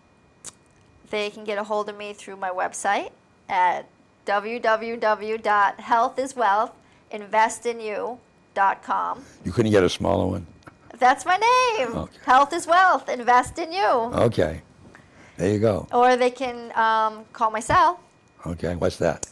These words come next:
Speaker 1: Five oh eight, three nine seven, three five seven six.
Speaker 2: Good.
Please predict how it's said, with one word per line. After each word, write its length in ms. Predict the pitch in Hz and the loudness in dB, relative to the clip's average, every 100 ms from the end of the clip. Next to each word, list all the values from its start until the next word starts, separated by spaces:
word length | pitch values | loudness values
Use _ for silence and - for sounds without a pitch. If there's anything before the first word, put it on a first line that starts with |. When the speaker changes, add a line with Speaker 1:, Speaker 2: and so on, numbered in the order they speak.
| - | 2
Speaker 1:
Five 220 | 247 226 | 4 4
oh 120 | 220 | 2
eight, 260 | 226 302 - _ - | -2 -2 -8 _ -4
three 240 | 240 240 | -2 -2
nine 280 | 240 226 226 | -2 -4 -4
seven, 460 | - 226 247 269 294 | -2 -2 -2 -10 -16
three 200 | 226 240 | -8 -8
five 360 | 240 214 214 214 | -4 -2 0 -2
seven 300 | - 196 185 | -8 -8 -10
six. 540 | - - - - - - - | -14 -14 -16 -16 -18 -18 -4
Speaker 2:
Good. 200 | 92 | -2